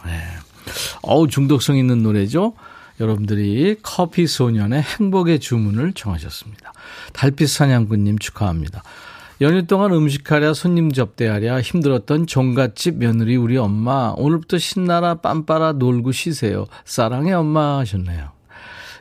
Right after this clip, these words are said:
예. 치킨과 콜라 세트 드릴 테니까요. 엄마 드리세요. 그리고 세 분께는 아차상 커피 드린다고 그랬죠. 정혜주 씨, 데이식스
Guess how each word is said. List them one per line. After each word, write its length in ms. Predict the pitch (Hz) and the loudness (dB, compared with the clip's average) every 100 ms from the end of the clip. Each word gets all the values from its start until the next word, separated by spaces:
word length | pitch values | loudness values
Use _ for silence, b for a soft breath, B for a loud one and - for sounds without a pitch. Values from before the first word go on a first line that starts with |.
| - | -4
예. 380 | 104 98 92 85 - _ B B B B B B B B | 0 2 2 -2 -8 _ B B B B B B B B
치킨과 440 | - - - 156 147 | -6 0 2 4 4
콜라 280 | - 175 151 | 4 4 4
세트 340 | - 123 113 | 2 -2 0
드릴 240 | 110 107 101 | 0 0 0
테니까요. 580 | - 101 98 107 127 | -2 -2 -2 -2 0
엄마 300 | 117 113 113 | 0 2 2
드리세요. 680 | 98 98 90 95 87 123 185 B B B B B B B _ | 0 -4 -6 -4 0 2 0 B B B B B B B _
그리고 720 | 123 120 113 120 117 117 113 | -2 0 2 2 2 0 0
세 220 | - 156 | 0 2
분께는 760 | 180 196 180 - 175 170 180 190 | 2 0 0 0 2 2 0 0
아차상 500 | 139 - 131 131 131 | 0 0 0 0 -2
커피 280 | - 170 160 | -2 -2 0
드린다고 360 | 131 113 101 98 | 0 0 0 0
그랬죠. 500 | 95 - 160 135 104 | -2 -2 0 0 -2
정혜주 580 | - 160 170 156 151 135 | 0 2 4 2 2 0
씨, 300 | - - 95 | -2 -2 0
데이식스 960 | 143 156 160 - 139 - - - - | 2 2 2 0 -4 -4 -8 -8 -10